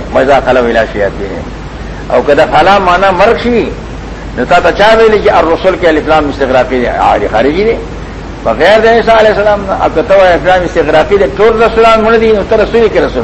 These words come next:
نه یې؟ که ته رسول یې، ته مخکې، مخکې مړ شوی. او که رسول نه یې، خلاص کړه.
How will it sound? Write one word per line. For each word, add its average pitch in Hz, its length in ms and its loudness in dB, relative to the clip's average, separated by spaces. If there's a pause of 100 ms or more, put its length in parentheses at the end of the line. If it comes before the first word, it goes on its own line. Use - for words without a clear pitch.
نه 98 60 -2
یې؟ - 1080 -12
که - 60 0
ته 196 220 2
رسول 208 200 2
یې، 175 160 2
ته 175 60 -2
مخکې، 170 200 -2 (100)
مخکې 135 240 -4
مړ 107 140 -6
شوی. 104 160 -6 (1200)
او 92 100 -10
که 123 120 0
رسول 160 240 -2
نه 156 80 0
یې، 139 140 -4
خلاص 160 200 -2
کړه. 151 240 -8